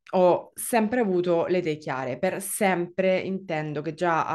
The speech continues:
a quattordici, quindici anni sapevo cosa volevo fare, sapevo cosa volevo studiare, poi le idee si sono scombinate dopo, ma questo è un altro discorso.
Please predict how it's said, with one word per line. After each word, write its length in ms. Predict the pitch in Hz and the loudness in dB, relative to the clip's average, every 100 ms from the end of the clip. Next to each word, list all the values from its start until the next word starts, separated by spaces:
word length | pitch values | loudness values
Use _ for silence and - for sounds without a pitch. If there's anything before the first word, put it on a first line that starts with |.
| 156 | -2
a 80 | 147 | -4
quattordici, 680 | 170 156 185 175 160 151 - | -8 -2 2 2 0 -4 -4
quindici 360 | 160 160 190 | -2 -2 0
anni 360 | 160 151 151 156 | 0 0 0 -2
sapevo 440 | 156 185 170 160 | -2 0 2 2
cosa 220 | 160 160 151 | 0 -2 -2
volevo 240 | 139 151 | -2 -2
fare, 380 | 151 170 147 147 | -2 0 0 0
sapevo 280 | 151 156 156 | -4 -6 -4
cosa 180 | 160 147 | -2 -2
volevo 220 | 143 147 | -2 -4
studiare, 760 | - 196 165 135 135 135 - _ | -6 -2 0 2 0 -2 -4 _
poi 220 | 175 170 | 2 2
le 100 | 156 | 2
idee 260 | 156 160 170 | 0 0 0
si 140 | 160 | -4
sono 220 | 160 151 | -8 -8
scombinate 840 | 151 - 151 151 143 139 139 135 | -8 -6 -2 0 0 0 0 -2
dopo, 500 | - 127 135 170 202 - | -2 -6 0 2 2 0
ma 140 | - | -6
questo 260 | - 175 196 | -4 -4 -2
è 40 | |
un 80 | 196 | 4
altro 240 | 214 - - | 4 2 -6
discorso. 840 | 165 165 - 131 - - 196 - | -8 -8 -6 -6 -6 -2 -2 -2